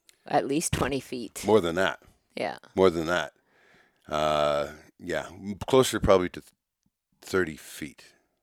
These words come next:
Speaker 2: Uh, maybe, maybe twenty-five feet, something like that, something like that. Anyway, it's, it's a lot.
Speaker 1: Yeah, and there is, uh,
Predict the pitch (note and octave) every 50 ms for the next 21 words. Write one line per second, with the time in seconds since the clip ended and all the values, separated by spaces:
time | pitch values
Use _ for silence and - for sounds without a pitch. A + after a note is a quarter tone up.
0 | _ _ _ _ _ _ _ _ _ _ _ _ - - G2+ - E2 E2+ F#2 A#2+
1 | - - - E3+ E3 D#3 C#3+ - - G#2 G#2+ G#2 - - - F2 E2+ - - -
2 | - - - - - - C#2+ C2+ C2+ - - - - - - G#2+ E2 - - -
3 | - - - - D3+ E3+ C3 F2+ - - - - - B2 - - - C3+ - -
4 | A2 G#2 G2+ D2+ - _ _ _ _ _ _ _ _ _ - C#3+ C#3 G#2 D2 -
5 | C#3+ D3 D#3 D#3+ D#3+ D#3+ E3 D#3+ D#3+ D#3+ D3+ - E3 - C#3+ C#3+ -